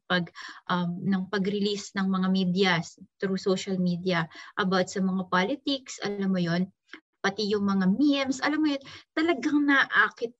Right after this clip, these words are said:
ka na makiisa or na maki-, maki-involve dun sa, sa isang kandidato or sa isang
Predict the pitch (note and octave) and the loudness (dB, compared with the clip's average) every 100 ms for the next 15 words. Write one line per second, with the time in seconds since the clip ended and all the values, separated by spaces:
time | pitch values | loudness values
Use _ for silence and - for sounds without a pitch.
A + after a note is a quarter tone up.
0 | - A3+ F#3 F3 G3+ G#3+ G#3 G#3 - G#3+ | 0 2 2 0 -2 -2 -4 -4 -6 -6
1 | A3 G3+ G3 - G3 F3+ - A3 G#3+ G#3 | -2 2 2 2 2 0 -4 -6 -4 -2
2 | G#3+ G3+ - G#3 F#3+ F#3+ - A3+ B3 - | -4 -6 -4 -2 -2 -4 -6 -6 -4 -2
3 | C4 G#3+ G#3 G3+ D#3+ E3+ F3+ - F#3+ G#3+ | 0 2 4 4 2 2 0 -2 -2 0
4 | A3 A3+ - G3+ F#3+ - - - _ - | -2 -6 -2 0 0 -4 -18 -20 _ -4
5 | - G3 F3+ F3+ G#3 G3+ B3 - C#4+ G#4+ | -2 -2 -4 -4 -6 -4 -6 0 2 2
6 | C#4 F3+ F3+ F#3 F3+ F3+ F#3+ F#3 | 0 2 0 -2 -2 -2 -2 -4